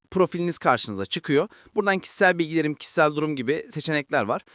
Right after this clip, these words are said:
Burada hemen altta da özgeçmişi görüntüle var. Buraya geldiğinizde burada, e, kişisel bilgileriniz yer alıyor. Hemen altta bakın iş arama statüse pasif, yani iş aramıyor demek arkadaşlar.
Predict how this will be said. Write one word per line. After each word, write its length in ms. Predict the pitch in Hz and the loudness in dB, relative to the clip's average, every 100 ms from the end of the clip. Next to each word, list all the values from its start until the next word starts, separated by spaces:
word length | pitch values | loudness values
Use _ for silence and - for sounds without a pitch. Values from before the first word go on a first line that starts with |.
| - _ | -20 _
Burada 220 | 180 180 | -2 0
hemen 160 | 196 190 | 2 4
altta 300 | 202 - 113 | 2 2 -2
da 120 | 165 | -2
özgeçmişi 600 | 185 190 160 143 113 185 | 4 4 4 -2 -4 -4
görüntüle 420 | 143 147 151 160 117 | 2 2 2 2 2
var. 140 | 98 _ _ _ | 0 _ _ _
Buraya 200 | 214 196 | 0 2
geldiğinizde 840 | 117 143 170 175 180 139 98 131 233 _ _ _ _ _ _ _ _ _ _ _ _ _ _ _ - | 4 2 2 2 2 0 0 -2 -2 _ _ _ _ _ _ _ _ _ _ _ _ _ _ _ 0
burada, 380 | 233 135 175 - - _ - | 2 4 2 0 -20 _ -4
e, 200 | 135 135 | -2 0
kişisel 400 | - 226 233 190 | 0 2 2 2
bilgileriniz 440 | 131 117 101 95 | 2 2 2 2
yer 120 | 139 | 0
alıyor. 300 | 208 190 196 196 _ | 0 0 -2 -4 _
Hemen 260 | - 220 190 | -2 0 2
altta 280 | 143 - 180 | 0 -2 -4
bakın 240 | - 82 _ - | -4 -10 _ 0
iş 160 | 208 | 2
arama 260 | 208 139 110 | 4 2 0
statüse 500 | - 202 170 156 190 - _ _ | -2 -4 -2 -2 -2 -4 _ _
pasif, 420 | 185 160 208 - _ _ - | 0 2 0 -2 _ _ 2
yani 300 | 190 151 226 | 4 4 0
iş 160 | 214 | 2
aramıyor 440 | 208 190 139 104 98 | 4 4 4 2 2
demek 240 | 101 98 | -2 -2
arkadaşlar. 520 | 95 98 95 - 220 | -4 -4 -6 -4 -6